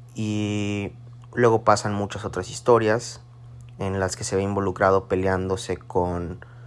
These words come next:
con varios miembros de su familia, ¿no? Que son Thanos, incluso Nebula, Gamora. Y para los que no sepan esto, de hecho, el personaje de Thena, interpretado por Angelina Jolie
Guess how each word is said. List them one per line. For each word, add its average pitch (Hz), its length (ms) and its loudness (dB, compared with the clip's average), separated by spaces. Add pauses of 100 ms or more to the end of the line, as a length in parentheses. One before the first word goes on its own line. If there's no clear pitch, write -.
(260)
con 143 140 2
varios 160 240 4
miembros 135 280 4
de 117 120 2
su - 100 -8
familia, 92 520 -2
¿no? 107 260 -2
Que - 80 -10
son 82 200 -6
Thanos, 107 640 4
incluso 78 280 -10
Nebula, 95 640 2 (340)
Gamora. 98 720 4 (920)
Y 127 340 2
para 123 200 8
los 127 160 6
que 135 100 0
no 135 160 4
sepan 135 360 4
esto, 120 320 2
de 113 100 6
hecho, 113 520 4 (120)
el 104 140 -4
personaje 120 460 0
de 92 120 2
Thena, 135 460 2
interpretado 110 580 2
por 90 140 2
Angelina 95 440 -2
Jolie 95 420 -2